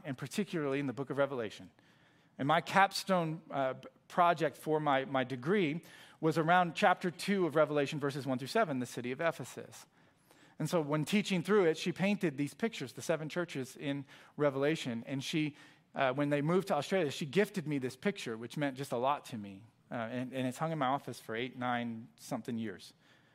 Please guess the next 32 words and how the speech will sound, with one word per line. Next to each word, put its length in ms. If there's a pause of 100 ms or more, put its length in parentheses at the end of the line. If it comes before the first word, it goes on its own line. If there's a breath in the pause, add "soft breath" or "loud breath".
(380 soft breath)
And 80
so 80
I 60
come 180
into 240
it 40
and 100
I 80
look 240
at 80
this 120
picture 320
all 140
the 60
time 200
and 80
I 60
see 260
it. 60
And 80
if 140
you're 100
a 20
fan 300
of 180
art, 220
you 80
understand 480
that 100
really 240
good 280
art, 260